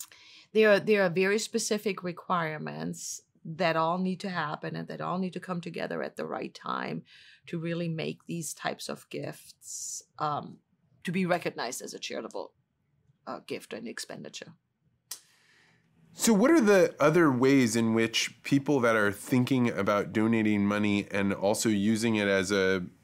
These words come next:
Speaker 2: as a way to protect their, themselves from tax events that people might not think of if they're not in this world?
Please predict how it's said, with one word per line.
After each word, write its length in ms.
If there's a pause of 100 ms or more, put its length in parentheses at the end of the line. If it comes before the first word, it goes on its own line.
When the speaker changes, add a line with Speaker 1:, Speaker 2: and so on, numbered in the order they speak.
(140)
Speaker 2:
as 160
a 60
way 280
to 480 (560)
protect 540
their, 420
themselves 760
from 240
tax 380
events 480 (320)
that 160
people 240
might 220
not 200
think 220
of 140
if 120
they're 160
not 220
in 160
this 180
world? 380